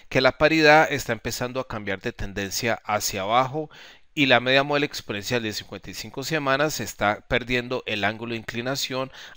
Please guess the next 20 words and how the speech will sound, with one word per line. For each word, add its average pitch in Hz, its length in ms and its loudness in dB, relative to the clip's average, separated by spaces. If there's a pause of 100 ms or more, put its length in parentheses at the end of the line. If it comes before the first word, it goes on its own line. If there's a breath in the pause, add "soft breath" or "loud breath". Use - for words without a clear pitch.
al 95 220 0
alza. 107 500 0 (360 loud breath)
De 131 120 8
las 135 200 8
últimas 170 560 2
cinco 143 420 0
semanas 156 520 2
vemos 123 320 -4
que 117 280 0
el 107 320 -4
dólar 117 340 0
frente 104 300 -10
al - 80 -10
peso 110 320 -2
mexicano 127 680 0
ha 104 80 0
tenido 117 440 -6
cuatro 139 400 -2
semanas 107 720 -2
bajistas. 104 880 2